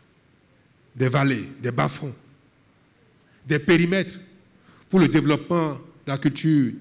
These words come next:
des productions maraîchères, pour le développement du riz, a permis de presque doubler notre production risicole, d'avoir une production maraîchère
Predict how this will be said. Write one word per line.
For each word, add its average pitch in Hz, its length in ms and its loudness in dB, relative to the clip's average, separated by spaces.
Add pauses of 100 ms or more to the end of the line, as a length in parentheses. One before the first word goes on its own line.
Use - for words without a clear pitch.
des 135 100 -10
productions 139 340 -2
maraîchères, 135 520 -6 (640)
pour 185 80 0
le 165 60 6
développement 156 360 0
du 143 140 -2
riz, 151 380 0 (2250)
a 139 140 -8
permis 147 600 -2 (1500)
de 139 540 0 (880)
presque 185 300 0
doubler 156 500 2
notre 147 240 -4
production 135 680 -2 (180)
risicole, 123 460 -4 (840)
d'avoir 175 320 4
une 196 80 4
production 175 420 4
maraîchère 160 580 2